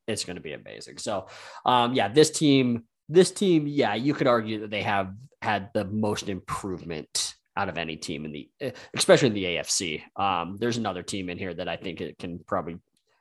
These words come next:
go in that category as well. But, um, okay, let's move on to, I'm gonna hurry and do the Raiders before we, I let you dive into the Chiefs. I'm gonna let you dive into it, and then I'll have my comments. So Raiders,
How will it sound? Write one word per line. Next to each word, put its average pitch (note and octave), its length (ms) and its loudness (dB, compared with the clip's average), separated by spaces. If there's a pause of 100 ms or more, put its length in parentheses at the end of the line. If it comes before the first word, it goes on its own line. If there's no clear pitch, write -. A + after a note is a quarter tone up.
(120)
go G#2+ 160 2
in F2 80 -4
that F2 220 -4
category F2 440 -4
as D#2+ 140 -10
well. C#2+ 240 -6
But, F2 320 -2
um, G#2 380 2 (360)
okay, C#3 340 4 (340)
let's D3 240 6
move D#3 240 10
on C3+ 260 8
to, C3 420 2
I'm C3+ 80 2
gonna F3+ 200 8
hurry F3+ 140 6
and D#3 80 2
do D#3 120 6
the C#3+ 80 4
Raiders A2 460 -2
before A2 320 2
we, G#2 160 0
I A2 160 4
let A2+ 180 2
you A2 140 -2
dive F#2+ 320 -2
into F#2 400 -8
the E2 80 -8
Chiefs. - 340 -8
I'm G#2 100 0
gonna D#3+ 140 10
let D#3 160 8
you C#3+ 60 8
dive B2+ 200 6
into A#2+ 140 2
it, B2 60 4
and A2+ 80 -4
then G#2 80 -4
I'll F#2 100 -4
have F#2+ 160 -6
my F2 100 -4
comments. - 380 -12
So A2 240 2 (460)
Raiders, G2+ 500 0